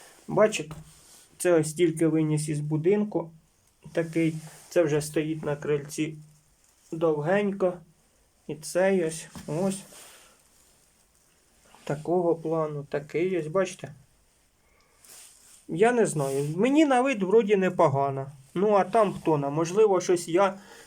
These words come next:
не так розумію. Ось де також стоїть ось. Бачите, яка. Це ось колобок, він сам по собі низенький.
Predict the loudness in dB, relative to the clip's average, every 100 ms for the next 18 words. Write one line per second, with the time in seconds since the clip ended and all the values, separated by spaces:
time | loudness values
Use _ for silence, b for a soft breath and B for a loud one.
0 | B -4 2 2 0 -4 -6 -4 -4 -2
1 | -2 -2 -6 -16 B B B B B B
2 | -4 0 0 0 -8 -8 _ _ _ 0
3 | 0 0 -4 -4 -12 -16 -8 -6 -4 -6
4 | -8 -2 2 2 -2 -12 _ _ -6 -4
5 | -2 -6 -6 -8 -8 -12 -14 -20 _ _
6 | _ _ -20 -20 b b b b b b
7 | b _ _ B B B B 2 4 6
8 | 4 4 6 6 4 2 2 0 0 0
9 | -2 0 0 0 0 0 0 2 2 2
10 | -4